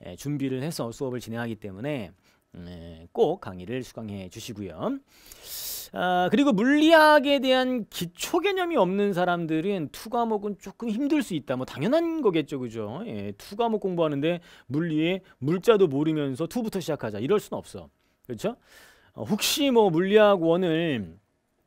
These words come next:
제대로 안 했는데 물리학 투를 내가 아주 큰 원대한 포부를 가지고 시작을 하려고 하면 최소한 기초 강좌라도 듣고 들어와야 돼요. 알겠죠? 예, 뭐 내일은 물리왕 같은 기초 강좌 있잖아요. 제 강좌 중에는. 그거라도 꼭 수강을 하고 들어오시면 되겠습니다. "선생님,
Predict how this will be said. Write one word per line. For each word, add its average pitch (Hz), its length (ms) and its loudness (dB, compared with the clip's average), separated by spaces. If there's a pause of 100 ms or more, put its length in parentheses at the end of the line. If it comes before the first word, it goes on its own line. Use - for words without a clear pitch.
(380)
제대로 160 340 2
안 117 140 0
했는데 147 560 -2
물리학 139 340 -4
투를 185 340 -2
내가 139 380 2
아주 113 240 -6
큰 - 400 -6
원대한 170 500 0
포부를 208 360 -4
가지고 156 580 -8
시작을 151 340 -4
하려고 139 300 -4
하면 175 320 -2
최소한 170 600 0 (380)
기초 - 460 -2
강좌라도 247 760 6
듣고 202 360 -6
들어와야 131 400 -2
돼요. 82 320 -16
알겠죠? 139 400 -6 (380)
예, 120 160 -8
뭐 123 100 -6
내일은 185 320 4
물리왕 165 320 2
같은 147 220 -4
기초 131 200 -10
강좌 151 240 -2
있잖아요. 120 320 -6
제 135 120 -8
강좌 113 260 -6
중에는. 101 580 -8 (320)
그거라도 220 640 8
꼭 - 200 -4
수강을 196 420 -6
하고 180 160 -4
들어오시면 123 420 -4
되겠습니다. 98 420 -10
"선생님, 285 300 4